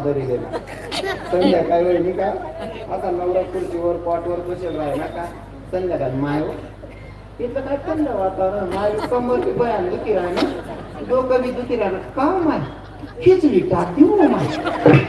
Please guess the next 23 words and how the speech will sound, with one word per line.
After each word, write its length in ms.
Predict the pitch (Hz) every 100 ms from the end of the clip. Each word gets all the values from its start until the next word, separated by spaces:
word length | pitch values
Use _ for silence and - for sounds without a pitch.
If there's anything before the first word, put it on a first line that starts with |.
| - - 110 - - - - - - - - - - - - - - - -
माय 480 | 123 156 156 185 196
तुझी 140 | 190
खिचडी 380 | - 185 160 147
परसादी 480 | 139 147 156 143 131
बडा 240 | 156 160
चांगला, 400 | 147 139 143 127
पोरी 280 | 151 185 151 139
लग 120 | 139
लग 420 | 131 123 123 127
घ्या. 140 | 120 104 - - - - - 719 - 339 - - - - - - - - - -
मस्त 240 | 120 131 139
भाजी 360 | 139 139 127
भाकरी 480 | 120 120 117 110 -
फाडत 400 | - 139 123 107
जाऊ 140 | 113 110
बहिणी 360 | 120 147 131
शिवाय. 240 | 135 131 143 - - - 175 - - 311
आई 120 | 143
खिचडी 440 | 156 165 160 147 143
निवडतं 380 | 151 156 151 135
ओव्हर 340 | 143 147 131
करण्याला 360 | 127 117 117 117
आहे. 380 | 123 127 117